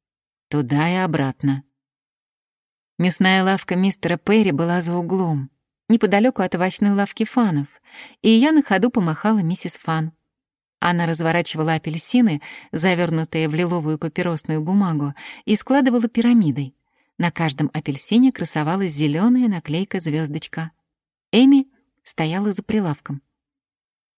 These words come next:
«Что это такое?» — спросил у нее покупатель, указав взглядом на горку авокадо. Рядом был газетный киоск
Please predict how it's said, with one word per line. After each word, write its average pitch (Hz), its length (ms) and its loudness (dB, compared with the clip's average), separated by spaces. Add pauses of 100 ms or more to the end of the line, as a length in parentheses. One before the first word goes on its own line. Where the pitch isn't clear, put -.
«Что - 280 -6
это 165 240 0
такое?» — 151 500 -4 (280)
спросил 170 480 -4
у 170 40 -2
нее 175 180 -4
покупатель, 185 600 -6 (360)
указав 170 500 0
взглядом 160 540 0
на 147 140 0
горку 165 360 -4
авокадо. 143 600 -6 (1080)
Рядом 214 360 4
был 151 140 2
газетный 151 480 -2
киоск 196 500 -2